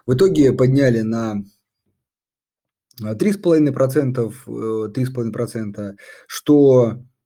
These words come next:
наверное, существенно больше консенсуса. Но, правда, были и мнения, что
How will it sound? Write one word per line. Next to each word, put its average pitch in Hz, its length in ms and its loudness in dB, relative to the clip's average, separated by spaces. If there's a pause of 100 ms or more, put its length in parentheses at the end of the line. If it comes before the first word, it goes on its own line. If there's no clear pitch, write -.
(100)
наверное, 123 340 0
существенно 202 500 -4
больше 139 640 -4 (220)
консенсуса. 131 560 -6
Но, 175 200 -2
правда, 135 640 -4 (180)
были 123 420 -4
и 113 40 -2
мнения, 120 340 -2
что 101 360 -10